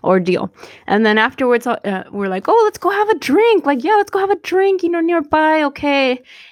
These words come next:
And I was like, "Yeah, I'm good. We have our nanny. Uh, you know, it's, it's, it's, we're good." And then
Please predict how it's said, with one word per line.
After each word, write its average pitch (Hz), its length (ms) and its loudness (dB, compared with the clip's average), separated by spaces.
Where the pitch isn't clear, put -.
And 214 140 -4
I 220 80 -2
was 220 100 -2
like, 208 140 0
"Yeah, 240 160 2
I'm 359 180 0
good. 254 300 2
We 240 80 0
have 262 160 -2
our 214 60 -4
nanny. 269 640 -2
Uh, 208 60 -6
you 202 140 -4
know, 190 340 -4
it's, 202 180 -8
it's, 202 240 -8
it's, 202 200 -6
we're 208 180 0
good." 196 320 0
And 208 240 4
then 190 420 2